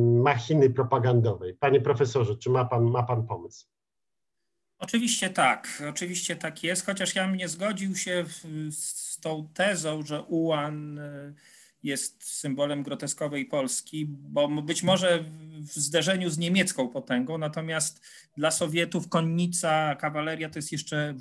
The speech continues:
Speaker 2: ważny element działań pola woj-, pola bitwy, więc nawet w tym wspomnianym przez panią profesor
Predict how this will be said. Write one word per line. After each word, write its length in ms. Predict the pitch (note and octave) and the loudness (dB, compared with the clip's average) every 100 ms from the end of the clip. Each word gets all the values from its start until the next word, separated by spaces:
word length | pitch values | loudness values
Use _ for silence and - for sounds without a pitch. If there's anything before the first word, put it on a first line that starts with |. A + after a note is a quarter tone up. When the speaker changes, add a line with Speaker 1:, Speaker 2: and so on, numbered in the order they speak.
| B2 | 2
Speaker 2:
ważny 520 | D#3 D3+ D#3 D3 C#3+ | 4 4 0 -2 0
element 600 | C#3+ C#3+ C#3+ C#3 C#3 C3 | 2 0 0 -4 -6 -10
działań 520 | C#3 C3+ C3+ C3 C3+ - | -2 0 2 -2 -4 -8
pola 220 | C3+ C3 | -4 -4
woj-, 300 | C3 B2+ B2+ | -4 -4 -6
pola 260 | B2 C3 B2+ | -6 -6 -4
bitwy, 420 | C#3 A#2 - G2 | -6 -10 -12 -12
więc 420 | G#2+ G#2+ - - - - - _ C#3+ | -10 -10 -12 -18 -20 -20 -20 _ -2
nawet 380 | C3+ D3 D3 | 2 2 0
w 80 | - | -6
tym 140 | - C#3 | -8 -6
wspomnianym 580 | - C#3 C#3+ D3+ D3 | -6 -4 -2 -2 -2
przez 480 | C#3 - C3+ C3 - | -4 -6 -4 -4 -6
panią 340 | - C3+ C#3 B2+ | -6 -6 -6 -8
profesor 640 | C3+ C3 C3+ C3 C3+ B2+ | -10 -10 -8 -6 -6 -8